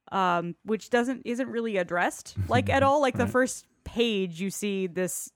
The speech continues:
Speaker 1: like, this large, huge dragonfly, like, kill itself flying into someone, and she's just like, "Ew, yuck," and that's, that's it. Um, but yeah, so the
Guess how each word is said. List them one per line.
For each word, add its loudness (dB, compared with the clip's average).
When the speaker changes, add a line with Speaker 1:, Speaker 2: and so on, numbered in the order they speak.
Speaker 1:
like, -2
this -6
large, 2
huge 4
dragonfly, 0
like, -6
kill -4
itself -6
flying -2
into -4
someone, -8
and -6
she's -14
just -12
like, -8
"Ew, -4
yuck," -4
and -6
that's, -4
that's -6
it. -6
Um, 0
but -4
yeah, 4
so 2
the -4